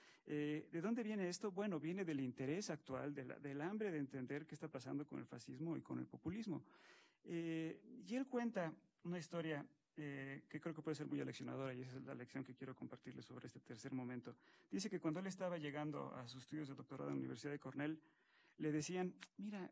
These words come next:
eh, tu tema ese de la historia del populismo en América Latina, aquí no va a tener mucho futuro". <laughs>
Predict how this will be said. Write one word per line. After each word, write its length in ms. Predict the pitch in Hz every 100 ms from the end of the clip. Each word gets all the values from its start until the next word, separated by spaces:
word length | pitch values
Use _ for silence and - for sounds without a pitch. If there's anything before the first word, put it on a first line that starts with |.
| -
eh, 240 | - 214
tu 100 | 202
tema 380 | 220 262 247 226
ese 160 | 226 214
de 100 | 180
la 60 |
historia 260 | 165 160 185
del 80 | 160
populismo 440 | 147 151 151 156
en 60 | 143
América 340 | 139 143 139
Latina, 440 | 120 117 135 143 135 - _ _ - _ _ _
aquí 180 | 151 160
no 80 | 151
va 60 |
a 40 | 147
tener 220 | 143 127
mucho 200 | 131 135
futuro". 320 | - - -
<laughs> 600 | - - - - - -